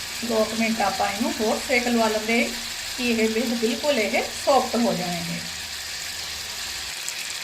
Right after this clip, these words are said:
ਨਿੰਬੂ ਵੀ ਸਾਡੇ ਸੌਫਟ ਹੋ ਗਏ। ਹੁਣ ਇਹਦੇ ਵਿੱਚ ਪਾ ਦਿੰਦੇ ਆ ਕੱਟੇ ਹੋਏ ਪਿਆਜ਼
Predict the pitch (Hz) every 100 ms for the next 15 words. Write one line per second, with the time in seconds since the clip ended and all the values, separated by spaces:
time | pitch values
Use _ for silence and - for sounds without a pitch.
0 | - - 262 233 226 220 233 240 208 226
1 | 220 214 - 233 208 220 302 - 247 233
2 | 233 233 254 - - 208 190 202 202 208
3 | 208 254 - - - - 226 233 233 226
4 | 220 220 - - - - - - - -
5 | - 220 202 208 233 240